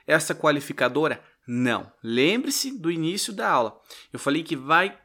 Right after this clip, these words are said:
de acordo com o caso em concreto, todo o enredo,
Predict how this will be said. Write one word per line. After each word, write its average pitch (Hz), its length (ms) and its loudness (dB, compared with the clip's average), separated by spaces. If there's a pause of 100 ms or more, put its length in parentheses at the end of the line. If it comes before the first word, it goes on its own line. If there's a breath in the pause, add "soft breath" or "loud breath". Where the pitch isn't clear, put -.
(180)
de 139 160 0
acordo 165 480 0
com 151 180 -6
o 139 60 -4
caso 135 340 2
em 117 100 -8
concreto, 120 640 0 (540 loud breath)
todo 240 340 6
o 240 60 -6
enredo, 170 540 0